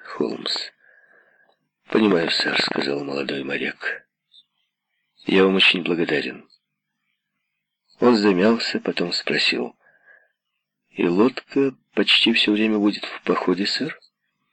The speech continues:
"М, я женат, и у нас маленький ребёнок.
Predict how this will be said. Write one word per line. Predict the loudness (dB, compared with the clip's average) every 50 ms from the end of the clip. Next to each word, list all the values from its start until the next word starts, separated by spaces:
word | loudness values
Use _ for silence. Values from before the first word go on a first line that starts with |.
| _ _ _ -20 _ _ _ _ _ _ _ _ _ _ -20
"М, | -18 -16 -16 -14 -16 -16 -16 -16 -18 -20 -20 -18 -16
я | -8 -6 -2 -2
женат, | 0 0 0 0 0 0 -2 -2 -4 -4
и |
у | -2 -2
нас | -4 -4 -4 -4 -4 -4 -4
маленький | -2 -2 -2 -2 -4 -4 -4 -2 -2
ребёнок. | -2 0 0 -2 -2 -2 -6 -12 _ -20 -20 _